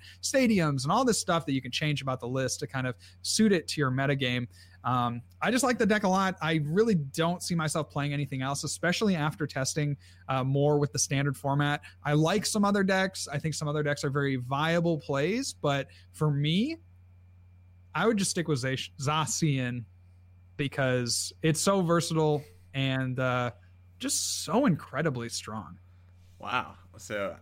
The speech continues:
Speaker 2: I asked for three decks, but you are foot on the brake, one deck, and that's A D P Zacian. So I
Speaker 1: Yeah.
Speaker 2: think you gave a pretty good summary of what the strengths are with Zacian. What are some things that if you were to play the deck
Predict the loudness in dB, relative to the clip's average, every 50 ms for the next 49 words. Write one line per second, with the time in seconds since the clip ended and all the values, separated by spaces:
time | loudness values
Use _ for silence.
0 | -20 -14 -6 -2 0 2 2 2 0 -2 -6 -8 -6 -4 -2 0 0 0 -2 -2
1 | -6 -10 -16 -20 -20 -16 -10 -6 -6 -6 -4 -2 0 2 4 4 4 2 0 -4
2 | -6 -12 -20 -20 -20 -20 -20 -20 -20 -20 -20 -20 -20 -20 -20 -12 -4 0 2 2
3 | 2 2 0 -2 -4 -2 -2 -2 -2 -4 -6 -8 -10 -8 -6 -6 -6 -6 -8 -10
4 | -8 -8 -6 -4 -4 -6 -8 -8 -12 -12 -12 -12 -12 -10 -10 -10 -10 -10 -12 -14
5 | -16 -14 -14 -14 -14 -14 -16 -18 -18 -18 -20 -20 -10 -6 -4 -4 -4 -6 -14 -20
6 | -12 -4 -2 0 2 2 2 0 0 -4 -6 -6 -8 -10 -8 -6 -6 -6 -6 -8
7 | -12 -10 -10 -8 -6 -6 -6 -8 -6 -6 -8 -8 -6 -8 -8 -8 -6 -6 -8 -10
8 | -12 -16 -20 -20 -20 -20 -20 -20 -20 -20 -20 -20 -18 -10 -8 -8 -6 -6 -8 -10
9 | -10 -12 -12 -10 -8 -6 -4 -4 -4 -6 -8 -8 -6 -4 -4 -4 -4 -6 -10 -10
10 | -10 -8 -8 -8 -8 -8 -10 -10 -10 -14 -20 -20 -20 -12 -6 -2 -2 -2 0 -2
11 | -4 -6 -6 -8 -8 -6 -6 -6 -6 -6 -8 -8 -6 -4 -4 -4 -4 -8 -8 -6
12 | -6 -6 -6 -6 -8 -6 -4 -4 -4 -4 -6 -6 -4 -2 -2 -2 -2 -4 -10